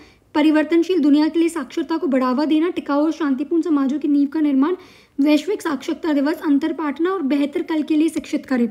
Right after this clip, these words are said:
इसका जो correct answer है वो है option B, यानी कि परिवर्तनशील दुनिया के लिए साक्षरता को बढ़ावा देना।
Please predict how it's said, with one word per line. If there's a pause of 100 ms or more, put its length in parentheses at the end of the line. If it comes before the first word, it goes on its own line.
(460)
इसका
जो
correct
answer
है
वो
है
option
B, (380)
यानी
कि
परिवर्तनशील
दुनिया
के
लिए
साक्षरता
को
बढ़ावा
देना।